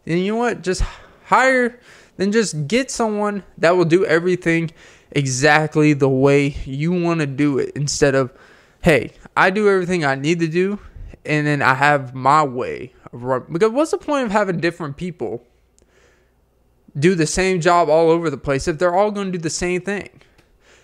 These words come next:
There's a beauty in having different people in different areas in the same position, 'cause you know what? It gives a nice change to people when they go to different areas, you know?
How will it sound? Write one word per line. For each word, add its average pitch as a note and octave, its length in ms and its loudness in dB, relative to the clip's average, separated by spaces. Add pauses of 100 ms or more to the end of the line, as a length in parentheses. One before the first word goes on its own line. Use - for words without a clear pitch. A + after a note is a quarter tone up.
There's F#3+ 200 4
a F3+ 60 6
beauty A3+ 460 2
in G3+ 80 2
having F3 440 0
different D#3 560 -2
people D3 580 2 (120)
in C#3 180 -6
different D#3+ 340 0
areas C#3 680 0
in C#3+ 120 -4
the C#3 60 -4
same E3 280 0
position, D3 640 -2 (580)
'cause A3 180 -2
you B3 60 0
know B3+ 100 0
what? B3+ 160 4
It G#3 180 2
gives G#3 360 0 (100)
a D#3+ 80 4
nice F3 520 -2
change F3 760 -4
to C3 80 -10
people - 500 -12
when B2+ 180 -6
they C3+ 140 0
go C3+ 180 -4
to C3 140 -4
different - 340 -8
areas, A#2+ 500 -6
you A#2+ 100 -8
know? A#2+ 200 -6